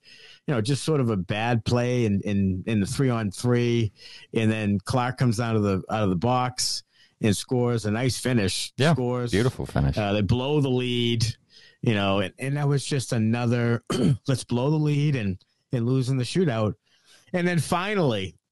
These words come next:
Speaker 1: <clears throat> they really needed this one, a four to three win in the ninth round of the shootout in their last game there. Uh, and hey, they, they really, really needed to finish that, uh, homestand with a win.
Speaker 2: They did, 'cause they had lost four in a row,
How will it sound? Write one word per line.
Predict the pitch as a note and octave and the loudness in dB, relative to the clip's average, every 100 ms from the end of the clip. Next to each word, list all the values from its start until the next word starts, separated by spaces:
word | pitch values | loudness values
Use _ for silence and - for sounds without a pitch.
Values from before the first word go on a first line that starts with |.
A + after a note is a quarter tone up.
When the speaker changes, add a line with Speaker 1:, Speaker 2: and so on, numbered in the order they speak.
| - | 0
Speaker 1:
<clears throat> | E3+ A#2+ - - | 2 0 -2 -2
they | B2+ | 0
really | C3 E3 D#3+ C#3 | 2 2 0 0
needed | C#3 D3 A#2+ | 2 2 0
this | C3 C3+ - | 0 -2 0
one, | G2+ F#2 | 0 0
a | |
four | - D3 C#3+ | -2 -2 0
to | B2+ | 0
three | - C3 | 0 0
win | A#2 A#2 A2+ G#2+ | 2 0 0 0
in | G2 | 2
the | F#2 | 2
ninth | G2+ A#2 A2 | 2 0 0
round | A#2 A2 | 0 2
of | F#2+ | 2
the | F2+ | 0
shootout | - C3 A2 F#2 F2+ E2+ - - - - - A2+ | 0 0 2 0 0 -2 -6 -20 -20 -20 -6 -2
in | G2+ | 0
their | G2 | 2
last | G2 G#2 G#2 - | 0 0 -2 -2
game | G2+ G2 | 0 2
there. | F#2+ F#2 F2 E2+ - - _ - | 2 0 -2 -4 -14 -20 _ -4
Uh, | G2 F2+ F2 E2 - | 0 2 2 2 2
and | A2 | 2
hey, | B2+ A2+ F2 - A2+ | 2 0 -4 -6 -2
they, | G#2 E2+ | 0 0
they | A2 | 0
really, | A2 G#2+ B2+ D3 A#2+ F2+ D#2 - _ _ _ _ - | 0 2 2 2 0 0 0 -6 _ _ _ _ -6
really | A#2+ B2+ B2+ A#2+ | -2 0 0 0
needed | A2+ A#2+ G#2 G2+ F2+ - - - | 0 0 0 0 0 -4 -12 -4
to | G2+ | -4
finish | - A2+ G#2 - | 0 0 0 0
that, | G#2 F#2+ F2+ _ F2+ | 0 -2 -4 _ -2
uh, | F2 | 0
homestand | F2 F#2+ F2 F#2+ F#2 | 2 0 0 0 0
with | E2 | 2
a | D#2+ | 2
win. | E2+ D2+ - _ - | 0 -4 -10 _ -4
Speaker 2:
They | A#2 | 0
did, | B2+ G#2+ D#2+ - | 2 0 -2 -2
'cause | A2 | 0
they | G#2 | 2
had | G2+ | 2
lost | G2 A2 G#2 | 2 2 0
four | - G#2+ G#2 | 0 2 2
in | |
a | F#2+ | 2
row, | F#2+ F#2 F#2 F2 | 2 2 2 0